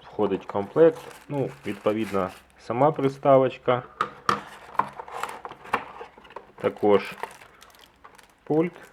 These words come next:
керування, шнур тюльпанчики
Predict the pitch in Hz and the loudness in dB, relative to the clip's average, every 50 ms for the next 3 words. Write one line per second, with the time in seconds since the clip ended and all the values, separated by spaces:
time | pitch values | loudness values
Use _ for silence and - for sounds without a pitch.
0 | _ - - - 143 135 135 127 127 127 127 123 123 123 120 120 117 117 117 - | _ -14 -8 -2 0 2 2 4 4 4 4 4 2 0 0 0 0 0 -2 -4
1 | - - - - - _ - - - - - - - - - - _ _ _ _ | -12 -20 -20 -20 -20 _ -20 -20 -18 -18 -18 -18 -18 -20 -20 -20 _ _ _ _
2 | _ _ _ - - - - 135 131 117 104 101 - _ _ _ _ - 123 110 | _ _ _ -20 -12 -4 0 0 0 0 0 -4 -8 _ _ _ _ -6 -6 -6
3 | - - 110 104 107 113 110 - - 135 - - 151 | 0 4 4 4 4 4 0 -6 -10 -8 -6 -6 -6